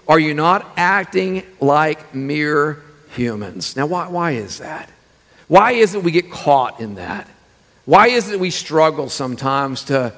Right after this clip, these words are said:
to be influenced by the Word and by His Spirit more than we are by the things of the world? Because the Bi-, the Bible says because there's a battle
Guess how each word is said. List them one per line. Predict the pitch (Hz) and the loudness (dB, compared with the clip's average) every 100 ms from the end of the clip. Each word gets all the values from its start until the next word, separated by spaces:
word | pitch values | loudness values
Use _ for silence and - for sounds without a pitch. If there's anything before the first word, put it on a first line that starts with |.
| - - _ | -16 -20 _
to | 165 | 0
be | 180 | 2
influenced | 170 156 185 180 165 | 0 0 -2 2 2
by | 160 | 4
the | 151 | 2
Word | 147 175 175 | 4 4 2
and | 156 | 2
by | 147 | 0
His | 139 | 0
Spirit | - 170 160 139 | -2 2 2 2
more | 147 147 | 0 0
than | 143 | -2
we | 139 | -2
are | 143 147 | 0 0
by | 135 131 | 0 -2
the | 127 | -4
things | - 147 131 120 | -4 -4 -4 -4
of | |
the | 123 | -4
world? | 123 147 165 120 - - _ _ | 0 0 0 -4 -10 -20 _ _
Because | 202 214 | -6 -6
the | 202 208 - 190 | -10 -18 -16 -6
Bi-, | 185 170 185 | -4 -4 -4
the | 185 | -4
Bible | 170 185 233 202 | -4 -6 -4 -4
says | - 214 190 | -4 -6 -6
because | 180 185 175 | -4 -4 -4
there's | 190 180 | -4 -4
a | |
battle | 170 160 214 226 127 | -4 -6 -6 -6 -8